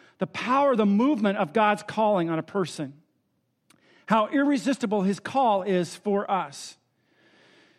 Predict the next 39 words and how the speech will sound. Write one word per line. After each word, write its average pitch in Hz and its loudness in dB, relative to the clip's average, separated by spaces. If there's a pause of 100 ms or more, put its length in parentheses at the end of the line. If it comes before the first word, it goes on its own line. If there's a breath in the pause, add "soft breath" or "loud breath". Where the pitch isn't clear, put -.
(180 soft breath)
Even 254 2
though 220 4
when 208 4
we 196 2
hear 247 0
it 226 0
sometimes, 202 0
we 160 -2
buck 214 0
against 190 -2
it, 190 0
we 175 0
do 175 0
everything 226 0
we 196 0
can 196 0
to 185 2
run 208 2
the 208 2
opposite 196 0
direction, 175 0 (1200 soft breath)
God 214 0
calls 226 0
us, 165 -2
and 170 -4
that's 247 0
a 208 -4
grace 175 -4
in 170 -4
our 147 -2
life, 127 -8
actually. 135 -12 (140)
It's - -8
a 175 -8
privilege, 202 -4
an 160 -6
honor 196 -2 (500 soft breath)
that 190 -6
the 175 -4